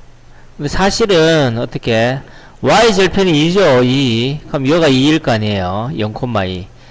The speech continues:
이게 기울기가 마이너스 삼분의 이니까 X 삼 증가할 때 Y 이 감소한다.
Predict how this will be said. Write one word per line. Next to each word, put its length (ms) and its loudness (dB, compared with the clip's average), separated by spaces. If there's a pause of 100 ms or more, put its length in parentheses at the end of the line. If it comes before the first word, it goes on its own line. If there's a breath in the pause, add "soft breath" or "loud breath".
(220 loud breath)
이게 120 -6
기울기가 600 4
마이너스 460 2
삼분의 440 2
이니까 800 2 (340 loud breath)
X 280 0
삼 260 0
증가할 560 2
때 280 4
Y 480 4
이 20 -2
감소한다. 1000 -2